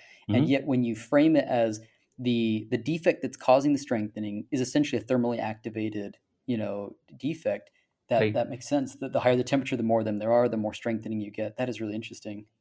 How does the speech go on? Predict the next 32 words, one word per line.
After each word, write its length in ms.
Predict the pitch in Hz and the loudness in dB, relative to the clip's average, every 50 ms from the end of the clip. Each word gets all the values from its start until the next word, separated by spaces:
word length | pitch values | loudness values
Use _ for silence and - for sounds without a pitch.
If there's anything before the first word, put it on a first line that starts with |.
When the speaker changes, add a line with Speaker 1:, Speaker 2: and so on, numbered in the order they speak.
| _ _ _ _ _ _ _ _ - | _ _ _ _ _ _ _ _ -10
Speaker 2:
Right. 200 | 131 120 147 147 _ _ _ _ _ _ _ _ _ _ _ _ _ _ _ _ _ _ _ _ _ _ _ _ _ _ _ _ _ _ _ _ _ _ _ _ _ _ _ _ _ _ _ _ _ _ - - - | -8 -8 -8 -10 _ _ _ _ _ _ _ _ _ _ _ _ _ _ _ _ _ _ _ _ _ _ _ _ _ _ _ _ _ _ _ _ _ _ _ _ _ _ _ _ _ _ _ _ _ _ -14 -4 4
Speaker 1:
Um, 220 | 139 143 135 135 | 4 4 4 6
I 40 | - | 4
have 80 | 202 226 | 2 2
a 40 | - | 2
question. 320 | - 131 123 - - 113 | 0 0 0 -2 -6 -2
So 160 | - 147 131 | 0 2 2
we, 500 | 131 131 - 151 147 143 139 139 - - - - - _ _ _ _ _ - | 2 0 0 2 4 4 4 2 -2 -8 -18 -20 -20 _ _ _ _ _ -2
we 220 | 143 143 139 139 | 0 2 2 2
have 200 | 131 127 151 147 | 4 2 2 2
an, 140 | 143 135 - | 2 -2 0
now 280 | 147 135 131 127 127 127 | -2 0 2 2 2 2
an 200 | 127 123 123 123 | 2 0 -4 -4
idea 360 | - 135 131 131 139 139 131 127 | -2 -2 0 0 2 4 4 4
of 60 | 113 | 2
the 100 | 117 123 | 2 -2
understanding 400 | 123 120 120 - 127 117 113 113 | -4 -4 -6 -4 -4 -4 -4 -4
of 60 | 107 | -6
the 60 | 107 | -8
structure 540 | - - - 113 110 - - - 110 107 104 | -10 -10 -10 -10 -10 -10 -12 -10 -10 -8 -8
and 260 | - - 110 104 101 | -10 -10 -10 -10 -8
the 380 | 98 104 101 98 98 98 110 110 | -8 -8 -8 -8 -8 -8 -8 -6
microstructure 600 | 110 113 127 123 123 135 117 - 170 - - 120 | -4 -2 -2 -2 -4 -6 -6 -6 -6 -6 -6 -10
that 80 | 107 107 | -8 -6
gives 180 | 110 117 107 117 | -8 -6 -4 -2
rise 220 | 113 107 104 101 | -2 -2 -4 -6
to 80 | - - | -8 -12
these 140 | 110 107 | -12 -12
properties. 600 | 110 - - 113 104 107 - 104 104 104 104 101 _ - - - _ _ - | -10 -4 -4 -4 -4 -4 -8 -10 -8 -8 -10 -10 _ -20 -20 -20 _ _ -4
And 160 | 127 123 120 | -2 0 2
yet, 280 | 123 - - - - - _ _ _ _ _ | 2 2 0 -2 -8 -20 _ _ _ _ _
uh, 60 | - | -20